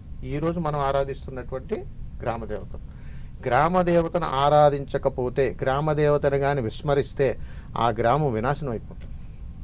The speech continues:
ఎప్పుడూ కూడా. అందుకని గ్రామంలో ఉన్నటువంటి గ్రామ దేవత ఎప్పుడూ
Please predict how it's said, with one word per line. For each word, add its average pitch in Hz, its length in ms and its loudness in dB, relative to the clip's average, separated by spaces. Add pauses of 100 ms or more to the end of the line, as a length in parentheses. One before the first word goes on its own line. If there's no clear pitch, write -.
(100)
ఎప్పుడూ 147 240 -2
కూడా. - 400 -8
అందుకని 139 520 -2 (880)
గ్రామంలో 160 420 4
ఉన్నటువంటి 151 400 0
గ్రామ 117 320 -2
దేవత 135 440 2 (380)
ఎప్పుడూ 196 640 2